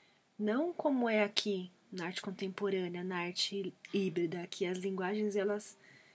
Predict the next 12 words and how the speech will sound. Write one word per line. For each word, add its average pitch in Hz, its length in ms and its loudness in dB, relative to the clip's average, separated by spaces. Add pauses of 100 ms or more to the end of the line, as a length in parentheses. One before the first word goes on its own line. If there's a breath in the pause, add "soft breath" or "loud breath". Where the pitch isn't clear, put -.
(200 soft breath)
realmente 240 760 2
se - 360 0
difundem. 196 880 2 (380)
As 190 180 6
artes 233 400 8
híbridas 202 680 8
compõem 240 640 6
um 233 120 8
movimento 240 500 6
de 214 180 4
arte 220 280 8
contemporâneo 240 920 6